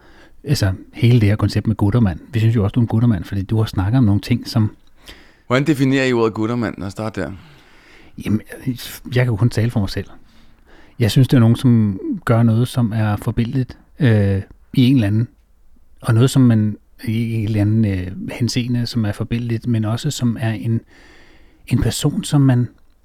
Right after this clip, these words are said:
Speaker 1: kan stræbe lidt efter og gøre, ligesom vedkommende gør, og ligesom vedkommende håndterer nogle ting.
Speaker 2: Nå, wow.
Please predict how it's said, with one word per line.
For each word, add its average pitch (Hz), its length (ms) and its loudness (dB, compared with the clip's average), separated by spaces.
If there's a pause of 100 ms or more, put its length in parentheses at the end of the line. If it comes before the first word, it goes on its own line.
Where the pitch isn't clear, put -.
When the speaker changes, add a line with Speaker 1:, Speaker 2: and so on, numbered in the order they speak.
(540)
Speaker 1:
kan 123 120 0
stræbe 120 340 -2
lidt 147 120 -2
efter 131 280 -2
og 127 260 -6
gøre, 139 200 0
ligesom 147 420 0 (380)
vedkommende 151 540 0 (100)
gør, 139 300 0
og 135 160 -2
ligesom 131 420 0 (220)
vedkommende 127 320 2
håndterer 131 340 -2 (100)
nogle 135 180 2
ting. 127 180 -2 (240)
Speaker 2:
Nå, 87 220 -6 (260)
wow. 82 200 -8